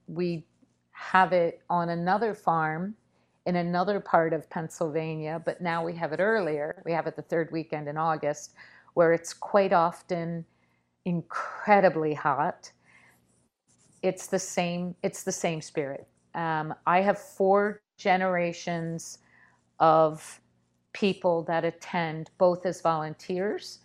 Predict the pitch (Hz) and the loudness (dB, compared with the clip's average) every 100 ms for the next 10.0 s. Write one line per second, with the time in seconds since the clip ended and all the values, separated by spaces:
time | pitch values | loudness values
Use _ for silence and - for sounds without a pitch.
0 | _ _ _ 170 170 170 - 180 - - | _ _ _ 0 0 -2 -4 -6 -6 -8
1 | 123 139 131 156 - - - - 185 175 | -10 -8 -10 -12 -16 -20 -8 4 6 6
2 | 214 196 - 180 - - 180 160 165 160 | 0 -4 0 0 -2 2 4 4 0 -4
3 | - _ - _ 170 - 180 170 175 175 | -14 _ -20 _ -10 -6 -4 -2 -2 -4
4 | - 160 151 151 151 - - 151 - - | -6 -6 -8 -8 -10 -10 -6 -6 -6 0
5 | 156 147 147 147 147 147 - - _ _ | 2 2 -2 -4 -6 -6 -8 -20 _ _
6 | _ _ - 156 151 151 151 147 - _ | _ _ -4 0 0 0 -2 -8 -16 _
7 | _ 165 175 190 - - - 165 - - | _ 0 2 2 0 -4 2 2 2 -8
8 | - - 170 - 170 160 156 160 - 151 | -14 -6 -4 0 0 0 -2 -6 -6 -6
9 | - 143 - 139 147 - - 160 147 | -6 -10 -8 -10 -10 -8 -2 -2 -2